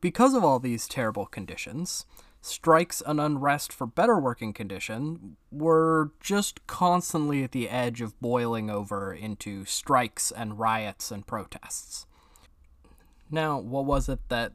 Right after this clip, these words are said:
these people wanted? Well, mainly they wanted stuff like an eight-hour workday, as well as safer conditions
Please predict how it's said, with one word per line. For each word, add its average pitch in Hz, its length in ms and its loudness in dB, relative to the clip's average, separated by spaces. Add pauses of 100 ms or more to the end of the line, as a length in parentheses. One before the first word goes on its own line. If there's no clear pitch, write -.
these 113 220 -6
people 107 320 -6
wanted? 131 440 0 (640)
Well, 175 420 6
mainly 156 500 2
they 139 140 -2
wanted 131 440 0
stuff - 440 -4
like 98 380 -6 (100)
an 117 200 -4
eight-hour 135 460 4
workday, 110 600 -4 (300)
as 143 140 0
well 147 260 6
as 143 140 2
safer 156 440 2
conditions 127 840 0